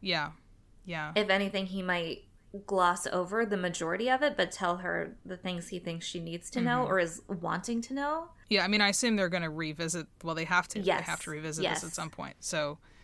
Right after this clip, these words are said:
Speaker 1: we'll find out then whether
Speaker 2: Yeah.
Speaker 1: she knows all of this or not.
Speaker 2: Yeah. I hadn't thought of that, but now I'm intrigued to know how much of this flashback is going to be just known by the, the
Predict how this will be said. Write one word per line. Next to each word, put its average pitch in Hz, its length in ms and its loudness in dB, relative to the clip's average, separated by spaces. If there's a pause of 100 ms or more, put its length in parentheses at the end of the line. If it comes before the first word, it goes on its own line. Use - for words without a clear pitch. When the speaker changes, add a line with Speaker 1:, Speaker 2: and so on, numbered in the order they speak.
(220)
Speaker 1:
we'll 156 140 -4
find 156 320 -2
out 143 180 0
then 151 360 -4 (120)
whether 165 280 0
Speaker 2:
Yeah. 156 40 -2
Speaker 1:
she 180 220 -4
knows 151 200 -4
all 151 220 0
of 147 80 -8
this 147 220 -6
or 147 80 -8
not. 135 220 -10 (180)
Speaker 2:
Yeah. 202 400 0 (580)
I 220 60 2
hadn't 269 320 4
thought 254 200 4
of 202 100 -2
that, 160 260 -4
but 190 160 0
now 202 320 4
I'm 233 180 2
intrigued 247 360 0
to 262 80 -4
know 226 500 0 (160)
how 220 120 -2
much 208 180 0
of 214 80 -2
this 202 160 0
flashback 190 580 0
is 190 80 -10
going 180 240 -4
to 175 100 -14
be 170 400 -4 (840)
just 190 300 -4
known 190 320 4
by 175 340 6
the, 190 260 -2
the 202 160 -4